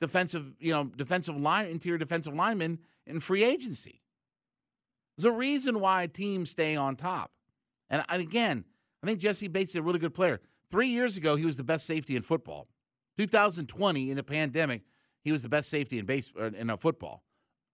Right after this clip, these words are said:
<clears throat> Is he that now? He's not gonna sack the quarterback. He doesn't get lots of interceptions. You know, on a team, by the way, that the Bengals sacked the quarterback plenty of times.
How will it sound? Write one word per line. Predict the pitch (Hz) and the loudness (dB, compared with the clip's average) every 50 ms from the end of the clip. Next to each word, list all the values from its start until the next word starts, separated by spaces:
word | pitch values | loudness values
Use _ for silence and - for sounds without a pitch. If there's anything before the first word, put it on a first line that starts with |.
| _ _ _ - | _ _ _ 0
<clears throat> | 233 - - 165 151 95 73 _ _ - | 0 0 -2 -8 -8 -8 -10 _ _ -2
Is | 156 165 139 | -2 -2 -2
he | 170 165 | 0 0
that | 156 165 175 175 | 2 2 2 2
now? | 156 151 151 160 180 220 247 254 - _ _ _ _ _ _ _ _ _ - - _ _ _ _ _ _ _ _ _ _ _ _ _ _ _ _ _ _ _ _ _ | 0 0 0 2 0 0 -2 -6 -10 _ _ _ _ _ _ _ _ _ -20 -20 _ _ _ _ _ _ _ _ _ _ _ _ _ _ _ _ _ _ _ _ _
He's | - 139 143 127 | -4 -4 0 4
not | 143 151 180 185 | 4 4 4 4
gonna | - 226 226 214 | 2 0 -2 0
sack | - 226 208 202 185 | 2 2 2 2 0
the | - 214 | -2 -2
quarterback. | - 208 190 156 147 131 139 135 143 143 - _ _ _ _ _ _ _ _ _ | 2 2 4 4 4 2 2 0 0 -2 -6 _ _ _ _ _ _ _ _ _
He | - 123 | -6 -2
doesn't | 120 127 139 151 202 185 | 0 0 0 0 0 2
get | 165 208 196 | 2 2 4
lots | 185 180 185 190 - 196 | 4 4 4 4 2 -2
of | 185 | -2
interceptions. | 196 202 208 196 - - 143 123 - - - 117 120 123 127 - _ _ _ _ _ _ _ _ _ _ _ _ _ _ _ _ _ _ _ _ _ _ _ _ _ _ _ _ _ _ _ _ _ _ _ _ _ _ _ - | -2 -2 -2 -2 -2 -2 -2 -2 -4 -6 -6 -6 -6 -6 -8 -12 _ _ _ _ _ _ _ _ _ _ _ _ _ _ _ _ _ _ _ _ _ _ _ _ _ _ _ _ _ _ _ _ _ _ _ _ _ _ _ 2
You | 180 | 4
know, | 190 185 | 4 4
on | 156 160 175 185 | 6 4 4 4
a | 175 170 | 4 0
team, | 156 - - 220 254 269 247 | -2 -2 -2 0 0 2 2
by | 190 175 156 147 | 4 4 4 4
the | 139 131 | 4 2
way, | 123 139 143 143 143 139 131 123 _ _ _ _ _ - | 2 2 2 2 2 -2 -4 -8 _ _ _ _ _ -4
that | 135 147 147 151 147 - - 117 113 | 0 2 2 2 2 0 -6 -8 -6
the | 135 131 | -6 0
Bengals | 113 180 208 254 254 220 175 165 165 151 131 - _ _ _ _ | 2 4 4 4 4 2 2 2 2 0 -2 -8 _ _ _ _
sacked | - - 196 190 196 - | -2 0 2 2 2 0
the | 156 | -4
quarterback | 131 - 202 196 180 160 147 127 | -2 2 2 2 2 0 -2 -2
plenty | - 180 180 160 135 | 0 0 2 2 0
of | 120 | 0
times. | - 196 214 214 143 92 76 - | 0 0 0 0 -2 -4 -8 -14